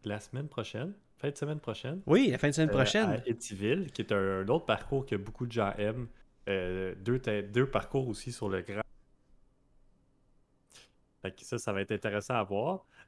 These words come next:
Speaker 1: Euh, c'est la fin de la ligue aussi. Ça, c'est, euh, ça fait un autre vide dans notre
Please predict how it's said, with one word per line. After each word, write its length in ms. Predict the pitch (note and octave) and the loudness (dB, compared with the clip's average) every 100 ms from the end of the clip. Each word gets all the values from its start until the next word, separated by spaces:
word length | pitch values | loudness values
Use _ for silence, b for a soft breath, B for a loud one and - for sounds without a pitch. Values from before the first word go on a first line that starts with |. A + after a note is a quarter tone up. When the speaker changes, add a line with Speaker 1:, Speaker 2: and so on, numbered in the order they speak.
| G#2+ | -2
Speaker 1:
Euh, 220 | G2 G2 | 0 0
c'est 140 | - | 0
la 120 | A2+ G#2 | 0 2
fin 140 | D#3 | 2
de 60 | C#3+ | 4
la 100 | G#2 | 4
ligue 280 | G#2+ F#3+ D#3+ | 4 -2 -4
aussi. 380 | - F#3 G3 G3+ | -6 -4 -4 -6
Ça, 220 | - B2+ | -4 -4
c'est, 180 | - G#2 | -2 -4
euh, 580 | G2 F#2+ F#2 F2+ F#2 F#2 | -2 -2 -2 -4 -6 -8
ça 140 | G2 | -10
fait 140 | - | -6
un 120 | G2+ G2+ | -6 -4
autre 320 | A2+ - G#2+ | -6 -4 -4
vide 500 | F#2+ A2+ C3 A#2+ G2 | -2 2 2 2 -2
dans 180 | G2 G2 | -2 -4
notre 520 | G2 - G#2+ G2 | -6 -6 -4 -4